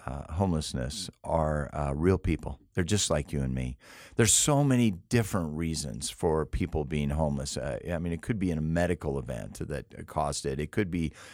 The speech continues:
a domestic violence. It could be a family thing that, uh, that happens. Yes, it could be drugs and alcohol.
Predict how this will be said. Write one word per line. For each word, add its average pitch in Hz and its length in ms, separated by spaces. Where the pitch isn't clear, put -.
a 82 80
domestic 80 440
violence. 78 580
It 76 80
could 90 180
be 85 200
a 67 80
family 92 640
thing 67 400
that, 64 320
uh, 60 320
that 71 180
happens. 69 480
Yes, 82 300
it - 80
could 95 180
be 78 140
drugs 76 340
and 71 140
alcohol. 71 480